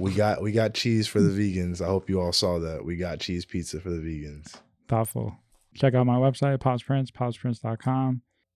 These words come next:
Speaker 2: I'm, I'm gonna try to focus on the art for the remainder of the year, and then I'm gonna do, like, a launch party for Palpable, like, in the spring.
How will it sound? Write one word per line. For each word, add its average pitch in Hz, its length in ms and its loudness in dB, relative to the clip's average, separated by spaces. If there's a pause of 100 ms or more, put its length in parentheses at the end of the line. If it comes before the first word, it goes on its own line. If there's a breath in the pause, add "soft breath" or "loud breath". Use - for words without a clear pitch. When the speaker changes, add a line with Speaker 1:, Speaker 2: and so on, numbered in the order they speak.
(280)
Speaker 2:
I'm, 135 300 2
I'm 139 80 2
gonna 147 100 6
try 151 160 6
to 147 80 8
focus 139 340 4
on 135 120 2
the 117 60 0
art 127 380 0 (760)
for 135 140 0
the 127 100 4
remainder 123 380 6
of 139 40 6
the 147 100 6
year, 156 220 4
and 127 300 -2
then 120 340 2
I'm 127 80 0
gonna 120 80 4
do, 117 180 4
like, 117 200 2
a 113 40 0
launch 110 320 0
party 110 300 -2
for 113 380 -6
Palpable, 117 640 -4 (180)
like, 120 140 -6
in 120 100 -2
the 117 60 -4
spring. 117 400 -6